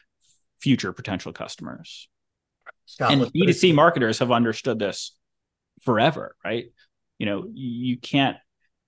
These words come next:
Speaker 1: everywhere you go, anything you buy, you're, you're, you're getting reviews in front of you. People don't buy a,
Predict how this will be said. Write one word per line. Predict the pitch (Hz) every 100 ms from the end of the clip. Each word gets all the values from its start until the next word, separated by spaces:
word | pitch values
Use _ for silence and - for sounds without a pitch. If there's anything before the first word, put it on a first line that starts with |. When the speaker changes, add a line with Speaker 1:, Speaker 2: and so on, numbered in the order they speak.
| _ _ _ _ _ -
Speaker 1:
everywhere | 135 143 143 135 127
you | 117
go, | 117 120 87
anything | 117 117 123 107
you |
buy, | 104 143 98
you're, | 78 95 101
you're, | 110 101
you're | 101 113
getting | 107 107 107
reviews | 101 110 131
in | 107
front | 92 80
of | 76
you. | 62
People | - 123 131
don't | 127 117 107
buy | 113 107
a, | 98 95 92 92